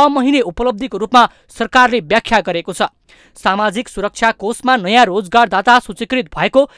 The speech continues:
नेपाली नागरिकलाई नक्कली भुटानी शरणार्थी बनाई विदेश पठाउने प्रकरणको निष्पक्ष र तथ्यपरक छानबिन गरी दोषीहरूलाई कानुनी दायरामा ल्याएको, शान्ति सुरक्षा सम्बन्धी कार्यमा हुने सुराकी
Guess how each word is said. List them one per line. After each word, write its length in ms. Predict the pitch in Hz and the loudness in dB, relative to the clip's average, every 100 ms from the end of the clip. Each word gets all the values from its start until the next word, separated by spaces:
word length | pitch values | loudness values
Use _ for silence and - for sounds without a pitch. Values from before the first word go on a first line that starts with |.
| _ - | _ -10
नेपाली 420 | 165 - 226 302 | -6 -2 0 0
नागरिकलाई 600 | 233 160 180 247 254 262 | -2 -2 -2 -2 0 0
नक्कली 420 | 214 180 - 254 254 | 0 -4 -2 -2 -4
भुटानी 400 | 143 208 226 269 | -2 0 2 0
शरणार्थी 520 | - 202 240 262 208 | -4 0 2 2 0
बनाई 280 | 175 214 269 _ - | 0 2 0 _ -16
विदेश 360 | 151 208 302 - _ | -10 -8 -8 -12 _
पठाउने 400 | - - 240 285 | -20 -2 2 2
प्रकरणको 500 | - 185 220 262 262 | 0 -2 -2 -2 -2
निष्पक्ष 580 | 170 156 - - 240 - 311 _ _ - | -4 -6 -8 -6 -6 -2 -4 _ _ 0
र 80 | 214 - | 0 0
तथ्यपरक 680 | 262 - - 233 226 240 _ | -4 -4 -4 -2 0 0 _
छानबिन 400 | - 240 226 180 | -4 -4 -4 -4
गरी 260 | 196 262 - _ - | -2 -2 -4 _ -12
दोषीहरूलाई 720 | 156 262 - 220 190 226 262 _ _ | -6 -4 -4 -6 0 2 2 _ _
कानुनी 380 | - 220 285 294 | -4 -2 0 -2
दायरामा 440 | 160 190 247 254 | 0 2 2 2
ल्याएको, 500 | 180 147 202 240 269 - _ | -2 2 2 4 0 -2 _
शान्ति 500 | - 233 240 262 330 | -6 -2 -2 -2 -8
सुरक्षा 460 | - 208 202 - 254 | -8 -12 -10 -4 -4
सम्बन्धी 380 | - 220 233 269 | -4 -10 -8 -8
कार्यमा 400 | - 196 247 254 | -2 -2 0 0
हुने 280 | 196 247 262 _ _ _ | 0 0 0 _ _ _
सुराकी 440 | - 233 262 277 | -8 0 2 0